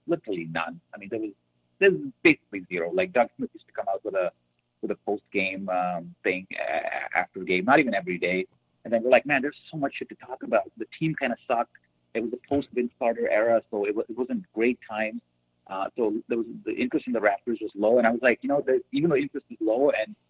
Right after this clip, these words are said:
the team's not that great, there's still a lot of stuff to talk about, and we kinda started at that time. And then in, in two thousand and seven, I wanna say, I think we all said, you know, "We're,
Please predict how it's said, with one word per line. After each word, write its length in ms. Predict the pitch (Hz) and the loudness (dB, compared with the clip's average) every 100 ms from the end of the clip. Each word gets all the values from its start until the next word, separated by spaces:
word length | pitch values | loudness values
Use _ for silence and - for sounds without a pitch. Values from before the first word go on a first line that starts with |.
| _ _ - | _ _ -10
the 60 | |
team's 260 | 117 135 131 | -6 -4 -2
not 140 | 123 | 2
that 160 | 107 98 | 2 4
great, 160 | 131 | 2
there's 160 | 123 123 | 2 2
still 160 | 202 131 | 2 2
a 100 | 98 | 2
lot 320 | 117 120 117 | 4 4 2
of 60 | - | 0
stuff 220 | 120 - | -4 -4
to 80 | 117 | 2
talk 260 | 151 214 | 4 4
about, 240 | - 101 101 | 2 2 2
and 100 | 104 - | -4 -6
we 80 | 123 | -2
kinda 200 | 139 123 | 0 0
started 220 | 131 117 | 0 2
at 100 | 101 127 | 2 6
that 220 | 131 - | 4 4
time. 220 | 135 131 - - _ | 0 0 -6 -20 _
And 100 | - | 8
then 120 | 180 196 | 10 10
in, 140 | 180 | 6
in 200 | 165 156 | 0 -2
two 140 | - | 0
thousand 380 | 175 143 165 160 | 4 6 6 4
and 160 | 139 123 _ - | 0 -2 _ -4
seven, 320 | - 143 143 | -2 0 0
I 80 | 139 | 0
wanna 220 | 139 131 | 0 0
say, 120 | 151 | 2
I 80 | 123 | 2
think 180 | 127 127 | 2 2
we 100 | 117 | 6
all 260 | 123 120 113 - | 8 6 4 0
said, 140 | 123 113 | -2 0
you 120 | - | 0
know, 100 | 131 | 2
"We're, 160 | 120 | 2